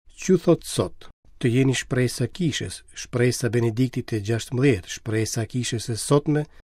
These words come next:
se cilës i duhet të përballoj probleme jo të lehta, e të mbartni mi supet tuaja, e sidomos në zemra, gjithë trashëgimin e tij."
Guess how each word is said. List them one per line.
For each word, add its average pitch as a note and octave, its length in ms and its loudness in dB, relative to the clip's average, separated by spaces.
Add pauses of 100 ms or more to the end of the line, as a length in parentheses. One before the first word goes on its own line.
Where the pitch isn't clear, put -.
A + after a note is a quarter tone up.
(180)
se - 160 2
cilës E3 500 4
i C3+ 120 0
duhet C#3+ 360 4
të C#3 100 2
përballoj C3 540 2
probleme B2+ 520 2
jo B2+ 140 4
të C3+ 260 -2
lehta, G#2 420 -2 (380)
e C3 80 0
të C3 140 2
mbartni B2+ 460 4
mi A#2+ 160 4
supet - 520 0
tuaja, C3 460 2 (100)
e G#2+ 100 -4
sidomos A2+ 560 0
në G#2+ 180 -4
zemra, A#2 500 0 (460)
gjithë C#3 340 4
trashëgimin A#2+ 840 2
e C3 100 2
tij." F#2+ 340 -4